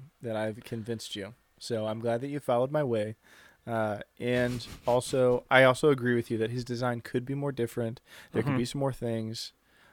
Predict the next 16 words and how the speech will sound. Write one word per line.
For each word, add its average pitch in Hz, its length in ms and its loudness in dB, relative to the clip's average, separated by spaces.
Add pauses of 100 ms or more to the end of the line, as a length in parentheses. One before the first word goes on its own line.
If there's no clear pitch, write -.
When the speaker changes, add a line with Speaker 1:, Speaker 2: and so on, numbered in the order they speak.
(180)
Speaker 1:
But 113 320 6
I 127 100 2
kinda 185 200 2
see 185 200 -2
him 180 100 -2
as 175 140 0
a 175 80 0
grumpy 143 440 0
teenager. 120 600 -2
And 127 180 -6
that 139 160 2
weird 143 220 2
backwards 151 400 0
horn 175 320 -2
is 170 180 -4
like, 190 280 -4